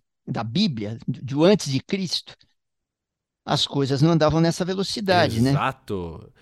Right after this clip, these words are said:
Speaker 2: Quantas gerações
Speaker 1: Hum.
Speaker 2: precisavam passar pra mudar uma coisa,
Speaker 1: Sim.
Speaker 2: né?
Speaker 1: Pra um, um europeu destruir a América,
Speaker 2: Uhum.
Speaker 1: ele precisava navegar um mês numa caravela, né?
Speaker 2: Uhum.
Speaker 1: Agora,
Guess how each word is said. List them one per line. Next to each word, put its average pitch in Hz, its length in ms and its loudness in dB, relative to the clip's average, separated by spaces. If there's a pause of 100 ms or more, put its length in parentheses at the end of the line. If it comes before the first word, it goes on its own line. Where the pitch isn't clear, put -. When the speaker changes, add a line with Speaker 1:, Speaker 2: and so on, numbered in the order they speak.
(100)
Speaker 2:
Quantas 208 480 4
gerações 165 580 8
Speaker 1:
Hum. 117 40 8
Speaker 2:
precisavam 135 520 2
passar 131 460 -2
pra 151 160 -4
mudar 123 280 -2
uma 131 220 -2
coisa, 90 520 -4
Speaker 1:
Sim. 180 580 4
Speaker 2:
né? 95 60 -4 (340)
Speaker 1:
Pra 156 120 2
um, 185 220 6 (240)
um 147 40 4
europeu 156 800 -2
destruir 131 920 -2
a 120 140 -2
América, 123 580 2
Speaker 2:
Uhum. 101 1120 -6
Speaker 1:
ele 117 180 -4
precisava 139 640 2
navegar 147 480 4
um 170 100 4
mês 147 300 4
numa 165 220 0
caravela, 127 720 -4
né? 127 220 0
Speaker 2:
Uhum. 87 600 -8
Speaker 1:
Agora, 233 840 0